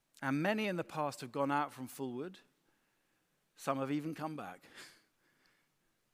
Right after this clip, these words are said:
And we praise God for that. Let's pray that many more will, perhaps even one or two here this morning, might think, "Yes, actually, this, this is what the Lord is calling me to do."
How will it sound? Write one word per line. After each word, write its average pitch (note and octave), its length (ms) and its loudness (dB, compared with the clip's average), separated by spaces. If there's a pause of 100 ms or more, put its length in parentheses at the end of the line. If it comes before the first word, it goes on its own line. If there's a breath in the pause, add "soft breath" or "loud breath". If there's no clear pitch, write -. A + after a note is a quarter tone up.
(560)
And C3+ 120 2
we D#3 100 4
praise G3 260 2
God G#3 240 2
for C3 140 2
that. G#2 280 -8 (1300)
Let's A3 160 0
pray A#3+ 220 6
that G3+ 140 2
many G3+ 200 2
more G#3+ 300 4
will, B2+ 180 4
perhaps F#3+ 300 2
even F3 300 -2
one F#3+ 160 2
or F#3+ 80 -2
two G3 220 -2
here D#3 440 0
this D3 240 -8
morning, B2 460 -4 (340 soft breath)
might F#3+ 240 8
think, E3+ 260 -2
"Yes, F3 300 2
actually, E3+ 380 0
this, - 440 -6
this E3+ 220 -4
is F3+ 180 -2
what D3 240 -2
the C#3+ 60 0
Lord C#3 220 0
is C3+ 100 -6
calling C#3+ 300 -2
me D3 80 2
to C#3+ 100 -6
do." C#3 300 -6